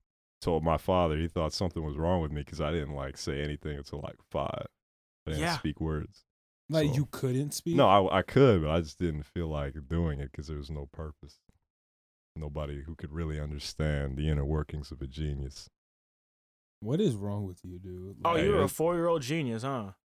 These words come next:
Speaker 1: Yeah.
Speaker 2: Bullshit. You eat at White
Speaker 1: Yeah.
Speaker 2: Castle. Don't talk to me.
Speaker 1: Nah, no, no, no, no, no. Don't hold that against me. I was hungry.
Speaker 2: How can I not?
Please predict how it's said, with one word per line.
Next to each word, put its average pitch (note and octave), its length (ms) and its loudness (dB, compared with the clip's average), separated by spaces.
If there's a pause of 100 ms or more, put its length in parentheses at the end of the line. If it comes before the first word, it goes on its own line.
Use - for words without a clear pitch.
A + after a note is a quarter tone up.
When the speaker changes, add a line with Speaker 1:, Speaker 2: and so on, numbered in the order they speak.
(180)
Speaker 1:
Yeah. G2+ 360 4 (100)
Speaker 2:
Bullshit. G#2+ 500 -6
You C3 100 -6
eat A#2 80 -4
at G2 100 -8
White G#2+ 220 -4
Speaker 1:
Yeah. G#2+ 80 -8
Speaker 2:
Castle. G2+ 380 -14
Don't B2 140 -12
talk G2+ 180 -12
to D#2+ 80 -14
me. E2 60 -6
Speaker 1:
Nah, D#2 420 0
no, D2 160 -4
no, C#2+ 100 -4
no, C2+ 120 -6
no, C2 120 -8
no. B1 160 -8
Don't D2+ 160 -2
hold F#2 200 4
that D#2 120 4
against C#2+ 340 -4
me. C#2 80 -4
I C2+ 40 0
was C#2+ 140 0
hungry. C#2+ 260 0
Speaker 2:
How C#3+ 100 0
can D#3+ 140 -2
I D3 80 0
not? B2 360 -2